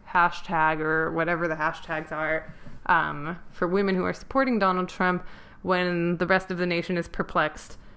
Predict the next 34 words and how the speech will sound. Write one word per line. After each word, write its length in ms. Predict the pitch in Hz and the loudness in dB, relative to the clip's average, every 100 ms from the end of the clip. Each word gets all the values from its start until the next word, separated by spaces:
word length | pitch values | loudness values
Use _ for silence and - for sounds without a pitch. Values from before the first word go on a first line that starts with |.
| - - | -8 0
uh, 340 | 156 151 160 - - | 2 2 0 -6 -8
how 220 | - 180 | 0 2
a 40 | |
woman 220 | 165 170 160 | 2 -2 -6
could 160 | 165 | -8
support 300 | - - 156 | -10 -6 -4
a, 260 | 156 - - | -6 -10 -12
a 40 | |
candidate, 520 | - 185 165 156 143 - - - | -6 -4 -2 0 -2 -4 -12 -4
you 80 | 196 | 0
see 140 | 220 | 2
a 60 | 202 | 6
lot 160 | 202 | 6
of 100 | 190 | 4
responses 400 | 175 - 185 180 | 0 2 2 2
that 80 | 175 | 4
are 120 | 175 170 | 4 4
like, 200 | 165 - | 2 0
"Because 280 | 226 226 | 2 2
of 80 | 220 | 2
policy, 680 | - 247 233 233 208 196 190 | 6 6 6 2 0 2 4
not 280 | 185 185 185 | 6 4 4
emotion," 760 | 180 180 180 - 156 139 143 180 - - - - - - | 4 4 2 -2 -4 -4 -6 -8 -12 -4 0 2 2 -2
um, 680 | 156 147 143 135 139 165 185 - | 0 2 2 0 -2 -4 -6 -2
as 240 | - 165 | 0 0
though 400 | 160 156 151 143 | 2 4 4 2
not 300 | 147 156 147 | 2 4 2
wanting 640 | 151 151 147 139 143 143 147 | 2 0 0 -2 -4 -6 -8
a 40 | 156 | -8
serial 720 | - 151 151 143 139 139 139 - - - | -4 -2 0 0 0 0 -2 -6 -12 -6
groper 640 | - 240 226 208 202 196 196 - | 2 4 4 6 8 6 4 -4
in 160 | 190 170 | 0 2
office, 760 | 160 170 - 156 160 - - - - - - - - - | 2 0 0 2 2 0 -8 -14 -16 -18 -20 -20 -20 -4
uh, 460 | - 156 131 - - | 2 2 2 -2 -4